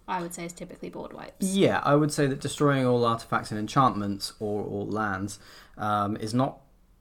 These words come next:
Speaker 2: really a board wipe because board wipes need to deal with the creatures on the board most of the time.
Speaker 1: Yes, but you can, and also with, when I say destroy everything, I'm not including lands in that. So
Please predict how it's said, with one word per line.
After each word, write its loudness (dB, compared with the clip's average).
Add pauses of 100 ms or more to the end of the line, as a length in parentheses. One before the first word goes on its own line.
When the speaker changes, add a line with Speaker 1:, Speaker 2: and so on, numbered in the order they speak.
Speaker 2:
really 2
a 4
board 2
wipe 2
because -2
board 2
wipes 2
need 0
to -4
deal -2
with -4 (580)
the -4
creatures -4
on -4
the -2
board -2
most -10
of -12
the -18
time. -12 (500)
Speaker 1:
Yes, -2
but 2
you 2
can, -2
and 6
also 4
with, 0 (140)
when -2
I -2
say -4
destroy -6
everything, -8 (600)
I'm -2
not -2
including -4 (120)
lands -4
in -12
that. -10
So -4